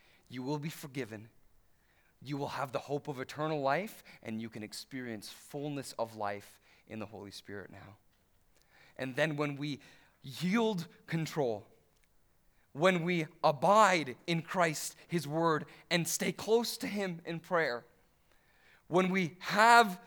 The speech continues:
faith and depend on him, in this way,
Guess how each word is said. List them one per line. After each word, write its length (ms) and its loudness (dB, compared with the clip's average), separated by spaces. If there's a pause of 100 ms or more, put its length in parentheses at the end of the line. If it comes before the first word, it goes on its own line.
(120)
faith 480 4 (220)
and 160 0
depend 600 2 (180)
on 180 2
him, 300 -2
in 220 -4
this 280 2
way, 380 4